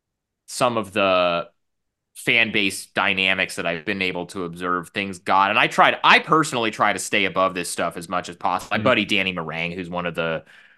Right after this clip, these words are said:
Speaker 1: other guys that covers the team, he's a radio guy here.
Speaker 2: Mm-hmm.
Speaker 1: He was, he was spending the whole summer, like, getting into it with people and getting into it with
Speaker 2: <laughs>
Speaker 1: Miami fans,
Speaker 2: It'd be
Speaker 1: getting it into,
Speaker 2: exhausting.
Speaker 1: I love, I,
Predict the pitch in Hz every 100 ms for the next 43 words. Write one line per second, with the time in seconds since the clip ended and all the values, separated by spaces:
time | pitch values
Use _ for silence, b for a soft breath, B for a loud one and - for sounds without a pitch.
0 | _ - 95 90 87 87 87 - 92 87
1 | 85 - 90 90 85 80 80 85 82 85
2 | 87 85 92 92 123 139 139 175 269 247
3 | 139 - 202 254 151 - 151 123 107 131
4 | 107 - 110 95 90 90 - 113 104 98
5 | 101 98 101 90 92 - 98 90 92 92
6 | 90 87 - 120 113 107 107 104 98 -
7 | 98 101 101 101 95 113 104 113 113 117
8 | 107 117 160 214 190 160 180 196 - 220
9 | -